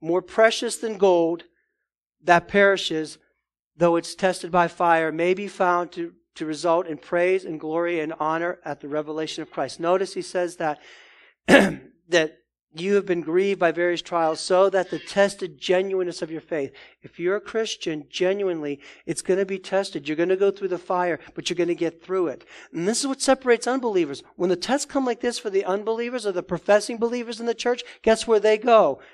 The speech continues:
They're gone. They're out the door. Because it's, that's kind of the dross in, in, the, in that corporate way. They're not gonna endure it. How many people do you know? "I've said enough of Christianity, man. Enough of God. You know, I, I tried God.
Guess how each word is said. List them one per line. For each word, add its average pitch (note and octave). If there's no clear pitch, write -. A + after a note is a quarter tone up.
They're C4+
gone. A#3
They're A3
out C4
the A#3
door. G3+
Because G3
it's, G3+
that's A#3
kind A3
of F#3+
the F3+
dross F#3+
in, F3
in, E3+
the, D#3+
in D#3+
that D#3+
corporate A3+
way. C#3+
They're F3+
not G#3+
gonna A3+
endure D#3+
it. D3
How A3
many C4+
people A3+
do G#3+
you G#3+
know? G#3
"I've F#3
said A3+
enough A3
of D#3
Christianity, C#3+
man. D#3
Enough G#3+
of E3+
God. D3
You D#3
know, F3
I, G3+
I A3
tried A3
God. G#3+